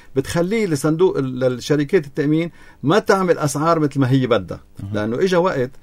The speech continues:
Speaker 1: إنه صار ال-، ال-، الخدمة ال-، ال-، بالتأمين الصحي صار إنه مثل إنه السوق بحاجة لضمان، لتأمين صحي، صاروا ال-، ال-، المؤسسات الض-، الضامنة ع-، تعمل أسعار مثل ما هي بدها،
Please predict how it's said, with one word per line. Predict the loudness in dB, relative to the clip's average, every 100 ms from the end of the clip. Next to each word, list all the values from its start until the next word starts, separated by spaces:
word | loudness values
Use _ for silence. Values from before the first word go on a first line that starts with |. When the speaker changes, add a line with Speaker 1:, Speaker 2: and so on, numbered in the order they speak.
| -20 -12 -4
Speaker 1:
إنه | -2 -2
صار | 2 2 2
ال-، | -2 -4 -6 -6
ال-، | -8 -8
الخدمة | -8 -10 -2 -2 0 -6 -6
ال-، | -12 -8 -6 -8 -10 -20 -14
ال-، | -8 -6 -6
بالتأمين | -8 -8 -6 0 2 2
الصحي | 0 -4 -4 -6 -8 -10 -16 -20 -16
صار | -4 0 0 0
إنه | -2
مثل | -2 -2 -4 -2
إنه | 0
السوق | 0 0 0 0
بحاجة | 0 -2 0 0 0
لضمان، | -2 -4 -4 -4 -2 -4 -6 -8 -8 -10 -10 -6 -4 -4 -8 -18 -6
لتأمين | -4 -2 -2
صحي، | -4 -6 -6 -8 -8 -14
صاروا | -4 2 2 2 -2 -4
ال-، | -6 -6 -6
ال-، | -6 -6 -8
المؤسسات | -8 -6 -6 -4 -2 -2 0 -2 -2
الض-، | -8 -10 -16 _ _ _ -10
الضامنة | -6 0 0 0 -4 -8 -16 -20 -18 -18 -16 -12
ع-، | -4 -2 2 0
تعمل | 2 0 2 0 -2
أسعار | -2 -4 -2 0 0
مثل | -2 -2
ما | -2
هي | 0
بدها، | 0 0 -4